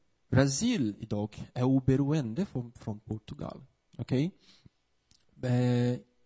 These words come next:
det var artonhundratjugotvå blev Brasilien självständigt från Portugal. Så vi behöver inte längre följa deras lagar. Vi har våra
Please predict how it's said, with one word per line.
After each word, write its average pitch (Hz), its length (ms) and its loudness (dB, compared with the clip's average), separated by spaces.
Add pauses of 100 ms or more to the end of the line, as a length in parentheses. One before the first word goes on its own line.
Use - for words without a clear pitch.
(200)
det 135 100 0
var 127 300 2
artonhundratjugotvå 151 1600 0 (120)
blev 135 260 2
Brasilien 123 640 0 (240)
självständigt 135 1080 -2 (120)
från 120 160 -4
Portugal. - 640 -4 (920)
Så 147 140 -2
vi 151 120 2
behöver 165 340 6
inte 165 240 0
längre 170 240 2
följa 143 280 0
deras 131 400 -2
lagar. 139 500 -4 (260)
Vi 123 80 2
har 123 200 2
våra 120 280 -2